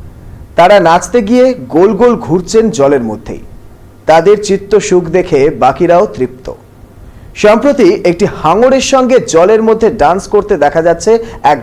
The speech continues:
ডুবুরিকে। জলের মধ্যেই একটি অ্যাকোয়ারিয়ামে চলছে এই নৃত্য। তারা বেশ আপন তালেই নেচে চলেছেন। ডুবুরি তার অক্সিজেন মাস্ক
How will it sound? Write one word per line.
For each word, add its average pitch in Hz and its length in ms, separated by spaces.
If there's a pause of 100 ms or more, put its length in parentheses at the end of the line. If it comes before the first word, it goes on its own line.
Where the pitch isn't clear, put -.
ডুবুরিকে। 139 500 (760)
জলের 202 340
মধ্যেই 247 420
একটি 190 380 (300)
অ্যাকোয়ারিয়ামে 240 640
চলছে 165 420
এই 233 240
নৃত্য। 107 400 (680)
তারা 202 260
বেশ 170 480
আপন 233 420
তালেই 160 380
নেচে 135 260
চলেছেন। 95 380 (640)
ডুবুরি 240 600
তার 156 320
অক্সিজেন 214 600 (420)
মাস্ক 147 400